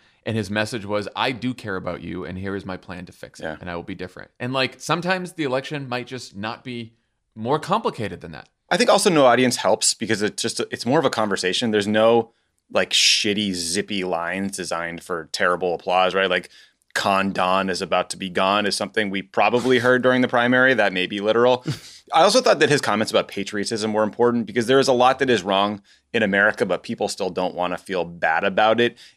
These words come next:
Speaker 2: And, and he painted a picture of what, like, a better, improved America could look like, which I think all politicians should do.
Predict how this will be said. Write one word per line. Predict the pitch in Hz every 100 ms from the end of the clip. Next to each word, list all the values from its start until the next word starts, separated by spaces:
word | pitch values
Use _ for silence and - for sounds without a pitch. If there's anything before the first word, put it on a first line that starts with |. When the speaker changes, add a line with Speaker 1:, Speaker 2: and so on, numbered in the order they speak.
| _
Speaker 2:
And, | 120
and | 123 110
he | 127
painted | - 120 110
a | 98
picture | - 101 - 98 90
of | 82 85
what, | 95
like, | 85
a | 90
better, | 85 85 98 95
improved | 80 - 90 87
America | 98 95 98 98 104
could | - 98
look | 101 101
like, | 110 110
which | -
I | 82
think | 82 82
all | 82 82
politicians | 90 87 92 101 107 95
should | 104 95
do. | 110 117